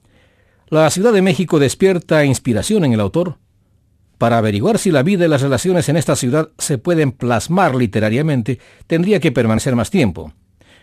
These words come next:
A primera vista, Ciudad de México me parece agotadora.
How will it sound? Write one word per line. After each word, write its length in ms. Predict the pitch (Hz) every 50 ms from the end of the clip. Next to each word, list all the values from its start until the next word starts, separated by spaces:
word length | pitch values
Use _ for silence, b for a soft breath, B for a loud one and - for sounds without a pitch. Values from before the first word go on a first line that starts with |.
| b b b
A 100 | 147 135
primera 300 | - 185 220 262 214 180
vista, 320 | 180 165 - - 208 208 -
Ciudad 240 | - - 147 160 151
de 100 | 139 139
México 320 | 160 110 123 135 - 147
me 100 | 139 127
parece 380 | 107 - 110 120 139 - - 117
agotadora. 640 | 110 107 101 - 131 170 180 120 87 71 - -